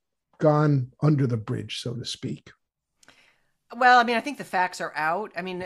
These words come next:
Speaker 2: that's part of the problem is we, we know so much publicly. And so it's sort of like you're,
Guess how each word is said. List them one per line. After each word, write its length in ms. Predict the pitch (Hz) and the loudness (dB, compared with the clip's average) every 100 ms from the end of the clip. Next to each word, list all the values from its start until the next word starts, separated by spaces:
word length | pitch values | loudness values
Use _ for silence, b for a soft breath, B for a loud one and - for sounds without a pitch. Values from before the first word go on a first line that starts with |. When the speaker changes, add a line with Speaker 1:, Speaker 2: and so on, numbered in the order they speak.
| - | -6
Speaker 2:
that's 180 | 196 190 | -6 -6
part 220 | - 180 | -8 -8
of 20 | |
the 60 | 165 | -10
problem 420 | 170 156 175 208 | -4 -4 -2 -6
is 160 | 165 151 | -10 -10
we, 140 | 165 | -12
we 240 | 151 180 | -10 -8
know 160 | 175 180 | -4 -4
so 200 | 202 202 | -4 -4
much 240 | 175 170 | -4 -6
publicly. 680 | - 165 180 185 214 226 233 | -8 -8 -8 -8 -8 -8 -8
And 420 | 185 170 170 165 165 | -6 -2 -2 -2 -8
so 280 | - 185 | -6 -6
it's 120 | 170 170 | -4 -6
sort 220 | 185 170 | -6 -6
of 100 | 165 | -4
like 380 | 165 165 160 160 | -2 -2 -4 -6
you're, 220 | 165 | -8